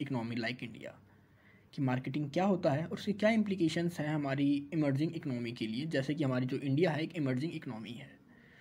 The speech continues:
तो अगर हम मार्केटिंग की बात करें तो ये नहीं होता मार्केटिंग सिर्फ आप अपने प्रोडक्ट को सेल्स करो, उसी को हम मार्केटिंग कहते हैं। मार्केटिंग का मतलब होता है प्रोडक्ट को बनाने से लेकर, मतलब बनाने से पहले हम जो भी रिसर्च करते हैं कि हमें किस तरह का प्रोडक्ट डेवलप करना है,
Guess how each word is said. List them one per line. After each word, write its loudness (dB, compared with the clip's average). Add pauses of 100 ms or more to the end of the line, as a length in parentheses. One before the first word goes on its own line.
(140)
तो -2
अगर 4
हम 4
मार्केटिंग 4
की 4
बात 4
करें -4
तो -4
ये 2
नहीं 6
होता 0
मार्केटिंग 0
सिर्फ 0
आप -2
अपने -2
प्रोडक्ट 0
को -4
सेल्स 2
करो, 0
उसी 0
को 0
हम -2
मार्केटिंग -8
कहते -18
हैं। -20 (760)
मार्केटिंग 2
का 2
मतलब 2
होता 2
है 6
प्रोडक्ट 2
को 2
बनाने 4
से 2
लेकर, 2 (160)
मतलब 2
बनाने 4
से -2
पहले 0
हम 4
जो 6
भी 6
रिसर्च 0
करते -2
हैं -2
कि -4
हमें 0
किस 0
तरह 4
का 0
प्रोडक्ट 0
डेवलप 4
करना 2
है, -4